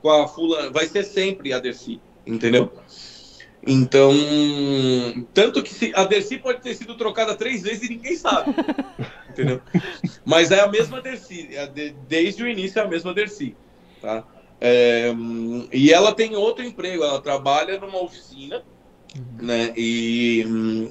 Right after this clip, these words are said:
Speaker 1: e ela faz esse trampo meio que por fora pra mim, entendeu? Como não, não demanda muito trabalho ainda, não tem aquela necessidade dela trabalhar full time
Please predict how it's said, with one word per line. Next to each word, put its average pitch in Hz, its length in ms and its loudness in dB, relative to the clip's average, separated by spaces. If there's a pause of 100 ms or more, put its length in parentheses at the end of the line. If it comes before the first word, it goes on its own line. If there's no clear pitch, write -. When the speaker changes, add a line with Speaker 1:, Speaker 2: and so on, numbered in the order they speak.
Speaker 1:
e 127 160 6
ela 175 260 6
faz 180 400 0
esse 185 260 -8
trampo 143 420 -12
meio 156 220 -8
que 170 120 -16
por 220 220 -14
fora 180 420 4
pra 139 200 -4
mim, 117 200 -12 (100)
entendeu? 123 400 -10 (460)
Como 214 260 0
não, 226 140 -2
não 170 380 -2
demanda 160 500 0
muito 147 560 -4
trabalho 135 520 2
ainda, 143 420 -4
não 127 140 -10
tem 135 440 -4
aquela 127 440 -6
necessidade 147 960 0
dela 139 240 0
trabalhar 135 360 -8
full 151 180 -20 (100)
time 170 380 -8